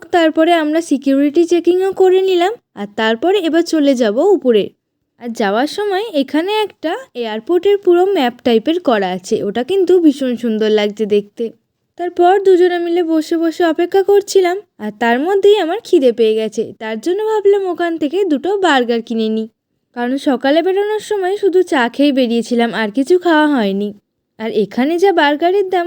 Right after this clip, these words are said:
বাবারে বাবা, কিন্তু খিদে পেয়েছে বলে কিনেই নিলাম। তারপরে খেতে খেতে আমাদের ফ্লাইটটাও দিয়ে দিয়েছে,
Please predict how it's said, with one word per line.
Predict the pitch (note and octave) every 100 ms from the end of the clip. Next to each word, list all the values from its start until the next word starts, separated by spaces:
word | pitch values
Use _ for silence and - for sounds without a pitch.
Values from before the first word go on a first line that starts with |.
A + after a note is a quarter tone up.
| F4+
বাবারে | C#4 A3+ A3 G3+
বাবা, | G3+ G3 G#3 G#3 _ _ _ _ _
কিন্তু | C4+ B3+ C4+
খিদে | C#4 C4+
পেয়েছে | D4+ G4+ G#4 A#4
বলে | A4 F#4+ B4
কিনেই | G#4+ E4 D4 B3
নিলাম। | A#3 G3+ F#3+ - G#3
তারপরে | A#3+ G#3+ C4 C#4+
খেতে | D4+ D4+ F#4
খেতে | A4 A4 A#4
আমাদের | G4+ F#4 D#4 G4+
ফ্লাইটটাও | - F#4+ C#4 A#3+ C4 A#3+
দিয়ে | A#3 A#3
দিয়েছে, | A3 A3+ A3+